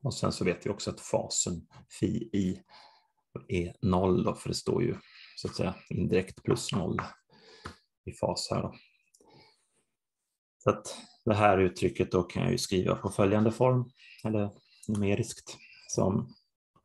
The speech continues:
ja, vi säger I är då lika med ett på toppvärdet här, gånger E upphöjt till J noll. Exponenten av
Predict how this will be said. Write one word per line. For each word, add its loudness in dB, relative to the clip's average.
ja, 0
vi -4
säger 6
I 8
är 6
då 4
lika 0
med 0
ett 0
på 2
toppvärdet 0
här, -2
gånger 4
E 8
upphöjt 2
till 2
J 2
noll. 4
Exponenten 0
av 0